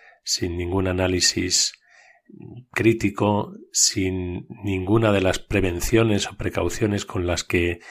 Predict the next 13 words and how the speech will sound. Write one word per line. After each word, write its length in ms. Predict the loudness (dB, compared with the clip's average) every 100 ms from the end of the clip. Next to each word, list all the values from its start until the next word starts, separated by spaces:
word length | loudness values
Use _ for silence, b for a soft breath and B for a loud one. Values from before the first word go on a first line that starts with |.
| B B
deben 340 | -4 2 4 4
tomarse 600 | 2 2 2 2 0 -2 B B B -4
todos 240 | 0 2
los 220 | 0 -2
ensayos 600 | 0 -2 0 0 0 -2
y 60 | -4
todas 280 | -2 0 0
las, 380 | -2 -6 -6 -6
eh, 280 | -12 -14 -20 B B B B
<laughs> 440 | -16 -10 -4 -4 -2
digamos, 340 | -2 -2 0
actividades 580 | 0 4 4 6 4 4
científicas. 880 | 0 -2 -2 -2 -4 -4 -10 -12